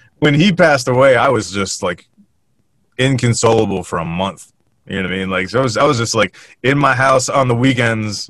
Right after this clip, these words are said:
you know what I mean? Just watching Linkin Park videos and being emo as shit. <laughs> For me, like, I was a, I was a Linkin Park fan from, like, nineteen ninety-eight onward.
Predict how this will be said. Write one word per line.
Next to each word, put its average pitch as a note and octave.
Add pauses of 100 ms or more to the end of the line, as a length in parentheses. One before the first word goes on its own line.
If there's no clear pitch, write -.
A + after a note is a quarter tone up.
you A#2+
know A2+
what A2+
I -
mean? A#2
Just G#2+
watching A#2
Linkin A2+
Park B2+
videos G#2
and G2
being G2+
emo G2+
as E2+
shit. - (260)
<laughs> -
For -
me, B3+
like, F3+
I D#3
was F3
a, C#3+
I C3+
was C#3+
a B2+
Linkin A2+
Park A2
fan G#2
from, G#2
like, G2
nineteen G2+
ninety-eight F#2+
onward. F#2+